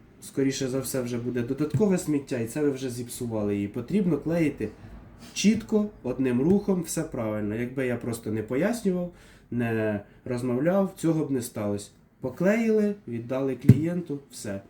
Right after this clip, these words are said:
Обов'язково показали, що бульбашки вийдуть, навіть якщо ви їх не поставили, цих бульбашок, але по краю може бути. І все,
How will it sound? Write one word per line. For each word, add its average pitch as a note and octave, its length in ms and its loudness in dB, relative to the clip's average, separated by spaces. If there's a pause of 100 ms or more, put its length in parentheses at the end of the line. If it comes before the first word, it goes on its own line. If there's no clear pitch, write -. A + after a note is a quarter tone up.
(140)
Обов'язково C3+ 640 2
показали, A#2+ 560 0
що G#2 300 -2 (280)
бульбашки C3+ 540 4
вийдуть, G3 480 4 (220)
навіть C3 300 4
якщо B2 240 0
ви A#2+ 120 4
їх A#2+ 140 2
не A#2+ 100 2
поставили, A2+ 600 0 (680)
цих A#2 180 -2
бульбашок, A#2 520 2
але B2+ 160 2
по C#3+ 120 -2
краю B2+ 340 4
може A#2+ 260 2
бути. A2 400 -4
І G3+ 80 2
все, F#3 340 2